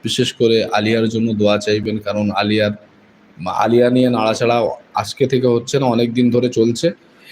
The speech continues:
এই জিনিসটা আমার মনে হয় আমার একটা বড় ভয় কাজ করছে, সেই ভয়টা যাতে না হয় তার জন্য আল্লাহ পাকের দরবার শরীফে দোয়া চাইবেন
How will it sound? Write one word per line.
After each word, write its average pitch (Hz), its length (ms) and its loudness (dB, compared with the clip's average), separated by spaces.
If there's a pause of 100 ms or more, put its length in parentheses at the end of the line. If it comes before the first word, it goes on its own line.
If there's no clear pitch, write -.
(160)
এই 107 160 0
জিনিসটা 123 680 2 (120)
আমার 123 280 2
মনে 120 220 2
হয় 127 80 0
আমার 123 220 2
একটা 123 240 0
বড় 120 260 2 (180)
ভয় 117 200 2
কাজ 107 260 -4
করছে, - 360 -8 (520)
সেই 127 260 0
ভয়টা 117 400 2
যাতে 120 280 0
না 113 220 0
হয় 120 260 0 (220)
তার 101 160 -2
জন্য 107 260 -2
আল্লাহ 101 220 0
পাকের 104 240 -4
দরবার 98 280 -2
শরীফে 101 320 -8
দোয়া 101 240 0
চাইবেন 120 380 -2